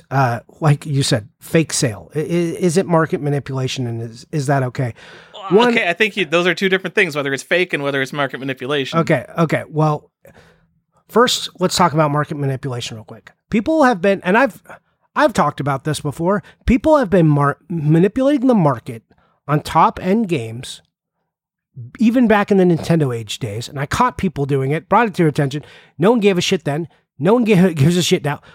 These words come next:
Speaker 1: Like, yeah, when you're trading on, like, rarities that are not very plentiful, like, you know, only five or six exist, you can toss one around, and you can, you can swirl the top end, uh, as many times as you want. And you used to be able to do that on eBay without even paying fees,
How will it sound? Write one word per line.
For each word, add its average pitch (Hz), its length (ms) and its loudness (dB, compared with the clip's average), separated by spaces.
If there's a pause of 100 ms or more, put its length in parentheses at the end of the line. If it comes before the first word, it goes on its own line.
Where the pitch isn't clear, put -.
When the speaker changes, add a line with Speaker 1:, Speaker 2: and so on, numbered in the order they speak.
Speaker 1:
Like, 165 240 -4
yeah, 170 440 0
when 190 240 4
you're 180 100 2
trading 233 580 0
on, 170 460 -2
like, 160 240 0
rarities 175 520 0
that 156 200 0
are 139 380 0 (500)
not 147 520 4
very 165 280 0
plentiful, 160 440 -2
like, 139 320 -4 (320)
you 160 100 0
know, 139 220 2
only 156 220 2
five 147 320 2
or 151 80 2
six - 260 -4
exist, 143 440 -2
you 156 160 -4
can 170 160 0
toss 160 340 0
one 160 240 2
around, 156 400 2 (300)
and 160 160 0
you 202 120 2
can, 190 320 0
you 175 100 -10
can 208 140 2
swirl 214 520 2
the 190 100 0
top 185 360 -2
end, 175 260 2 (420)
uh, 156 180 2
as 160 140 0
many 196 220 4
times 175 320 2
as 127 100 -6
you 147 80 2
want. 156 160 2
And 135 80 -4
you 156 40 0
used 170 140 -2
to 180 60 -6
be 175 80 0
able 160 120 -2
to 147 80 -2
do 160 160 2
that 160 180 4
on 135 160 0
eBay 165 320 0
without 147 300 2
even 135 200 0
paying 139 260 -2
fees, 151 340 -2